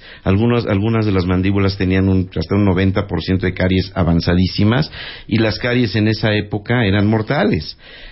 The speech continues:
Entonces, no descartamos la situación de que estos niños hayan muerto previamente y finalmente tienen como destino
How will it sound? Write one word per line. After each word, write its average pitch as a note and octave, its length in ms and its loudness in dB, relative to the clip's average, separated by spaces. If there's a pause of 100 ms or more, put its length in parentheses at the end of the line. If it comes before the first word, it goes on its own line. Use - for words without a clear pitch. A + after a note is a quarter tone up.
Entonces, C3 720 0
no B2 300 4
descartamos G2+ 760 0
la F2+ 160 2
situación F#2+ 520 0
de G2 80 0
que G2+ 100 -2
estos G2+ 240 -2
niños G2+ 560 2 (260)
hayan G2 320 2
muerto G2+ 440 2
previamente F#2+ 880 2 (340)
y B2 200 2
finalmente A2+ 840 -2 (240)
tienen G#2+ 460 0
como F#2 340 0
destino G2 680 0